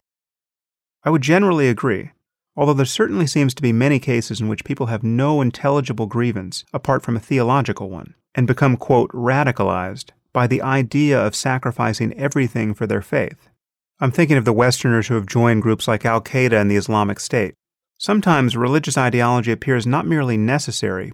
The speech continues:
but sufficient to motivate a person to do this. You might say that an identity crisis was also involved.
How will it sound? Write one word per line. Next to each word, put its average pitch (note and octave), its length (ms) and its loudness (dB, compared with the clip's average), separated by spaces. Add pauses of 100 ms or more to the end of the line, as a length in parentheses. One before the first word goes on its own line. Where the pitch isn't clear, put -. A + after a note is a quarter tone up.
but A2+ 160 -4
sufficient - 800 -6
to - 100 -4
motivate B2 480 4
a G#2 60 2
person A2 320 -2
to G#2+ 100 -4
do C#3 200 -2
this. E2+ 260 -10 (260)
You E3 160 4
might C#3 240 4
say A2 220 2
that G#2+ 120 2
an A2+ 60 0
identity A2+ 520 2
crisis G2+ 500 -4
was G2+ 100 -6
also G2 300 -4
involved. F2+ 500 -8